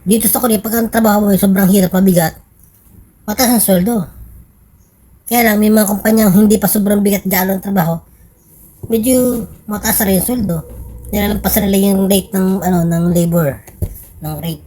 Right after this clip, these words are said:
ng labor. Rate ng labor.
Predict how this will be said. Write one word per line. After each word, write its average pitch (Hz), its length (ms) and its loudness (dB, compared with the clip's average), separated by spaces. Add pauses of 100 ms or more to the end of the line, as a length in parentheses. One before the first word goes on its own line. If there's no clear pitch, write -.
(120)
ng 143 160 -10
labor. 127 440 -10 (1000)
Rate 180 320 -2
ng 143 160 -8
labor. 127 440 -10